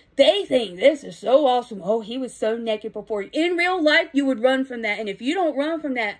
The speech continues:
I don't know why you wouldn't. But you know what? This bitch, Leslie Headland, has victimized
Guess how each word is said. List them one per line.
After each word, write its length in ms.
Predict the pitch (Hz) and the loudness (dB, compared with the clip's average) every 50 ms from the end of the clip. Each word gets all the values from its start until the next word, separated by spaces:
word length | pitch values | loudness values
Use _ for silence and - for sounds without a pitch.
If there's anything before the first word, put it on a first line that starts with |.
| _ _ _ _ _ _ _ - | _ _ _ _ _ _ _ 0
I 140 | 269 311 359 | 0 2 4
don't 260 | 359 311 285 185 233 | 2 2 0 -2 -4
know 280 | 240 254 277 311 339 | -4 0 2 2 2
why 300 | 320 254 277 277 285 302 | 2 2 2 2 2 2
you 220 | 311 277 269 269 254 | 2 2 0 -2 -2
wouldn't. 460 | 214 269 339 330 - - 196 185 170 - _ _ _ _ _ | -2 -4 -4 -4 -4 -6 -10 -14 -14 -18 _ _ _ _ _
But 140 | - 294 294 | 0 2 2
you 120 | 277 302 285 | 2 0 0
know 240 | 302 330 349 359 | 2 2 2 0
what? 380 | 349 330 370 381 415 415 - - _ _ _ - | 0 -2 -2 -4 -4 -4 -8 -12 _ _ _ -6
This 300 | 277 349 466 - - 226 190 - _ _ | -4 -4 -4 -6 -8 -14 -20 -20 _ _
bitch, 680 | - 302 330 339 240 202 196 - _ - - - - - _ _ _ - | -2 0 0 0 0 -2 -4 -8 _ -18 -16 -16 -16 -16 _ _ _ -2
Leslie 520 | 226 247 262 302 311 285 277 269 254 226 | 2 4 4 4 4 2 0 -2 -4 -4
Headland, 640 | 208 - 240 226 247 262 269 302 320 330 320 320 311 - _ _ _ _ - | -2 0 2 2 2 2 0 -2 -2 -2 -4 -4 -6 -10 _ _ _ _ 0
has 220 | 330 302 277 220 208 | 2 2 2 2 -2
victimized 840 | 185 190 277 302 269 262 - - 269 262 262 254 247 240 233 - | -6 -4 -4 -4 -4 -4 -4 -4 -2 0 0 0 -2 -4 -6 -8